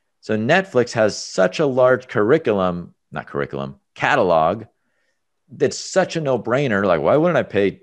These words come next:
whatever it is now, ten bucks a month instead of this crazy bill I have from cable?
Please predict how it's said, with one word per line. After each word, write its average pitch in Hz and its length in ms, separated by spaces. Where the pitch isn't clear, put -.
whatever 80 300
it 73 60
is 71 140
now, 67 180
ten 104 260
bucks 92 220
a 87 60
month 80 280
instead 87 380
of 87 160
this 82 160
crazy 87 540
bill 85 280
I 80 80
have 78 140
from 78 160
cable? 64 420